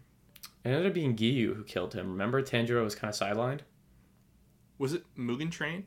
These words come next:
Speaker 2: The, was it the upper, was it upper one?
Speaker 1: Or,
Speaker 2: Or
Speaker 1: uh,
Speaker 2: upper
Speaker 1: would have been
Speaker 2: two
Speaker 1: lower seven, I
Speaker 2: on
Speaker 1: guess, or lower one. I don't
Speaker 2: Yeah,
Speaker 1: know if we
Speaker 2: lower
Speaker 1: got
Speaker 2: one.
Speaker 1: blood
Speaker 2: Oh, yeah,
Speaker 1: from him.
Speaker 2: sorry.
Speaker 1: But anyway, I guess,
Speaker 2: Hmm.
Speaker 1: like, e-, either way, whenever she got it,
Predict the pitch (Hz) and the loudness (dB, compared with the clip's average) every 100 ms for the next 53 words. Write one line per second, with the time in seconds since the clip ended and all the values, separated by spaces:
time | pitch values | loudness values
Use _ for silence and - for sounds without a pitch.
0 | - 120 110 107 104 107 - 110 107 - | -4 2 2 4 2 0 -2 -8 -10 -6
1 | 107 - 110 110 107 104 104 110 - - | -6 -2 -2 0 -2 -2 -4 -8 -14 -20
2 | _ _ _ _ - - 113 113 110 104 | _ _ _ _ -10 -6 -4 -4 -2 -4
3 | 127 208 - _ _ _ _ _ _ _ | -4 -8 -12 _ _ _ _ _ _ _
4 | _ _ _ - - - 135 127 - 127 | _ _ _ -20 -14 2 4 4 6 8
5 | 120 117 - 113 110 113 107 - 101 98 | 8 8 4 4 4 4 4 0 -2 -2
6 | 98 120 120 - - 113 - - 104 107 | 0 -2 -2 -6 -6 -4 -4 -4 -2 0
7 | 107 90 - 64 - - - - _ - | 0 0 -4 -8 -14 -20 -20 -20 _ -20
8 | _ _ _ - - 120 123 101 101 107 | _ _ _ -10 2 8 8 8 6 6
9 | 107 - 151 135 104 101 101 - - - | 4 8 8 10 6 0 -4 -6 -14 -20
10 | - - 156 175 202 139 120 127 233 - | -20 -2 4 6 8 8 8 6 4 4
11 | 120 107 - - - - - - - 185 | 4 2 -2 -18 -20 -20 -20 -20 -8 0
12 | 202 185 131 120 131 113 90 90 82 120 | 10 12 12 10 6 6 4 0 2 6
13 | 143 156 - 123 104 107 113 90 78 | 8 8 6 2 4 4 4 0 -2